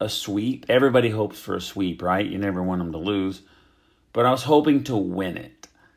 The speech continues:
And the Rays are fighting for their playoff lives. I don't know if they're gonna make it. We'll get into that later. But, so anyway, I, I wanna win this series.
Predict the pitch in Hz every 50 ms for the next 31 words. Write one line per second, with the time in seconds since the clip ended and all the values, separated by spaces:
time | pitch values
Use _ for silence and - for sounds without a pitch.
0 | _ _ _ _ _ _ _ _ _ - 110 113 113 110 110 110 110 107 110 110
1 | 107 107 104 101 107 - - 92 110 110 107 117 123 135 147 156 165 170 170 156
2 | - - - 117 117 113 110 110 107 104 101 - - - 107 104 120 123 131 135
3 | 147 156 170 170 170 180 180 - _ _ _ _ _ _ _ _ _ _ _ _
4 | _ _ _ _ _ _ _ - 113 113 107 110 104 - 127 127 117 113 110 107
5 | 107 107 - 101 90 87 85 85 92 120 120 117 - - - - - _ _ _
6 | _ _ - 95 104 113 113 113 113 110 - 110 110 104 107 104 101 98 95 95
7 | 92 92 107 113 - 110 107 98 104 104 101 101 101 98 95 95 92 87 85 90
8 | 92 90 85 95 110 107 - - _ _ _ _ _ _ _ _ _ _ _ _
9 | _ _ _ _ _ _ _ _ _ _ _ _ 104 101 104 120 123 123 123 120
10 | 110 - - _ _ _ _ _ _ _ _ _ _ _ _ _ _ - - -
11 | 196 240 262 247 208 160 113 - - - - _ _ _ _ _ _ - 123 131
12 | 131 - 127 143 165 202 233 233 220 196 180 175 170 156 147 143 147 - 135 127
13 | 123 123 120 120 117